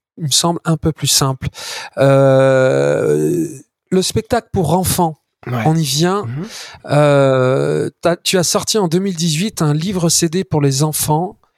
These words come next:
Speaker 1: petits et grands, je dirais, parce
Speaker 2: Oui.
Speaker 1: qu'il me semble que ça dépasse juste le, ça dépasse quand même le, l'enfance, euh, qui s'appelle Victor et le ukulélé. Alors moi, j'ai l'impression que là, il s'est passé quelque chose.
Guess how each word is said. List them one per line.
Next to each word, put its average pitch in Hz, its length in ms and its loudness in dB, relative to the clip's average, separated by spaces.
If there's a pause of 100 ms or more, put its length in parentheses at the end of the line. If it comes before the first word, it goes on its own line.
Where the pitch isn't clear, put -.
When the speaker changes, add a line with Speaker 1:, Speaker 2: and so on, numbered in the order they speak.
(160)
Speaker 1:
petits 180 320 -2
et 175 80 4
grands, 147 280 0
je 185 80 -2
dirais, 151 240 2
parce 117 160 0
Speaker 2:
Oui. 113 40 -6
Speaker 1:
qu'il 147 140 0
me 143 40 -2
semble 175 220 -2
que 156 100 -2
ça 139 160 -2
dépasse 147 360 -2
juste 156 380 -6
le, 131 500 2 (200)
ça - 140 -4
dépasse 147 340 0
quand - 140 -2
même 147 240 2
le, 127 240 2
l'enfance, 131 600 -2 (440)
euh, 143 480 4
qui - 140 -6
s'appelle 147 300 -2
Victor 185 380 0
et 170 40 0
le 151 100 2
ukulélé. 143 640 -2 (460)
Alors 147 200 4
moi, 220 140 2
j'ai 175 120 -4
l'impression 160 360 -2
que - 80 -6
là, 175 100 2
il 170 40 0
s'est - 140 -4
passé 147 280 -4
quelque - 240 -10
chose. 123 440 -4